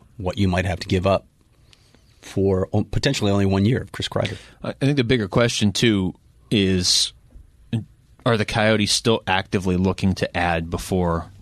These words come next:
Speaker 2: the opener on October third? Active
Speaker 1: Yeah, it's a tough,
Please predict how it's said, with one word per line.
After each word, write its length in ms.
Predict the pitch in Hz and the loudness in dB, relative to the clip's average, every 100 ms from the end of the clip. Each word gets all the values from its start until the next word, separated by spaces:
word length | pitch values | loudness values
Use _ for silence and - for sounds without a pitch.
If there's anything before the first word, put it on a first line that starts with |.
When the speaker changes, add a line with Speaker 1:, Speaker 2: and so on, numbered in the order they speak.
| - - | -14 -6
Speaker 2:
the 260 | 95 87 | -2 0
opener 340 | - 92 85 82 | 0 0 -2 -2
on 120 | 80 | -2
October 380 | 78 - 87 - | -4 -2 -4 -4
third? 340 | - 82 - - _ _ _ _ _ _ _ _ _ - - - - | -6 -6 -8 -16 _ _ _ _ _ _ _ _ _ -20 -20 -8 0
Active 520 | 160 175 196 147 - _ - | 0 2 0 0 -8 _ -8
Speaker 1:
Yeah, 400 | 131 117 110 101 | 0 2 4 4
it's 140 | 101 | 2
a 20 | - | -2
tough, 540 | 127 104 - - - | 0 -2 -6 -18 -18